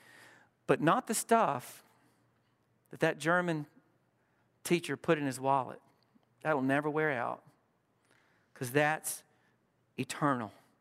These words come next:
Kinda like the love of a father who gave his only begotten son that we might have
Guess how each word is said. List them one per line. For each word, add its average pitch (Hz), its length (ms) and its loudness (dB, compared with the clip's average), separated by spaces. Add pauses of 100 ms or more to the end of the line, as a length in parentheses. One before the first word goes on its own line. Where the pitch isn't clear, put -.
(1080)
Kinda 175 280 0
like 147 300 2
the 135 100 -8
love 151 560 4
of 131 120 -2
a 131 100 -6
father 147 720 2
who 143 100 -4
gave 139 540 0
his 127 280 -8
only 147 340 2
begotten 131 560 0
son 107 580 -12 (1500)
that 120 360 -4
we 170 180 2
might 143 460 -2
have 120 680 -4